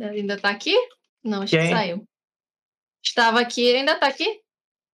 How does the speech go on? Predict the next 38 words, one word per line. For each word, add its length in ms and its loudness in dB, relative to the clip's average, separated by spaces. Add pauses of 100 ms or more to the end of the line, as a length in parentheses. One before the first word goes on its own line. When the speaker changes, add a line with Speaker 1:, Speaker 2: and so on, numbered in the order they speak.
(800)
Speaker 2:
<laughs> 580 -4
Eu 120 0
não 100 2
sei. 380 2 (240)
Quem 180 2
tá 60 2
Speaker 1:
Eu 40 2
Speaker 2:
chamando? 220 4
Speaker 1:
mandei 240 4
lá 120 4
o 40 0
negócio. 340 0 (500)
Speaker 2:
Ah. 80 4
Speaker 1:
É, 400 2
ontem 400 2
mesmo 300 2
a 60 -4
gente 180 -4
tava 180 2
falando, 560 2
tipo, 200 -10
eu 140 -2
fui 140 -6
fa-, 220 2
eu 160 6
usei, 240 0
inclusive, 580 0 (240)
é, 680 2
o, 420 0
o 40 6
Adrian 380 4 (1700)
como, 340 2
como 180 2
referência 500 2
pra 140 2
falar 260 2
isso, 300 -4
tipo. 180 -16